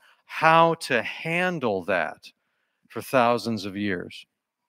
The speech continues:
Before we look at that, I want to look at Jesus's life, though. Job was a precursor to him.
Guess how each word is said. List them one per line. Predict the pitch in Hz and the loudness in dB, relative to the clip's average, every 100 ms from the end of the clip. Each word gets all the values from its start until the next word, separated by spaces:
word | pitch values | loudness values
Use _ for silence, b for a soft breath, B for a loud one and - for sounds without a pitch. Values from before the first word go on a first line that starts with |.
| _ _ _ _ b b b b b | _ _ _ _ b b b b b
Before | 120 139 190 | -2 8 8
we | 185 | 8
look | 185 151 | 6 2
at | - | 2
that, | 139 | 4
I | 127 | 4
want | 135 135 | 4 2
to | |
look | 131 139 | 2 -2
at | 104 - - | -4 -10 -6
Jesus's | 117 131 117 110 - 95 87 | 0 0 -2 -8 -12 -14 -12
life, | 101 92 98 95 _ | -10 -8 -8 -12 _
though. | 104 101 110 _ _ _ _ _ | -16 -16 -18 _ _ _ _ _
Job | - 120 120 | -4 0 0
was | 113 104 | -2 -8
a | |
precursor | - - 127 123 117 101 - 98 | -10 -6 -6 -4 -4 -4 -6 -8
to | - | -10
him. | 104 101 | -16 -18